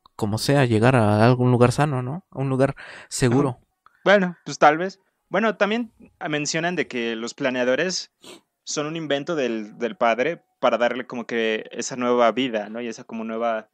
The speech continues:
Speaker 2: eh,
Speaker 1: Ajá.
Speaker 2: forma de vivir a Teo. Porque, o sea,
Speaker 1: Y
Speaker 2: que los planeadores no nada más son como que un capricho, sino que Teo, como no puede caminar, pues necesita moverse alrededor de,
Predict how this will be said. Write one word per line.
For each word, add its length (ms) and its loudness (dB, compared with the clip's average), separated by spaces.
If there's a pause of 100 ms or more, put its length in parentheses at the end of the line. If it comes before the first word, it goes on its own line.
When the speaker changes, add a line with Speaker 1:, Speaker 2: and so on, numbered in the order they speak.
(140)
Speaker 2:
eh, 100 -4
Speaker 1:
Ajá. 680 0
Speaker 2:
forma 400 -6
de 120 -8
vivir 440 -4 (140)
a 180 -2
Teo. 360 2 (540)
Porque, 220 -4
o 20 -4
sea, 100 -4
Speaker 1:
Y 40 -2
Speaker 2:
que 60 -2
los 120 2
planeadores 520 4
no 80 0
nada 180 6
más 160 2
son 100 -4
como 220 -2
que 80 -8
un 80 -4
capricho, 420 -6
sino 220 -12
que 100 -14
Teo, 360 0 (300)
como 180 -8
no 120 -6
puede 220 4
caminar, 460 2
pues 120 -6
necesita 420 -6
moverse 420 -4
alrededor 500 -6
de, 140 -4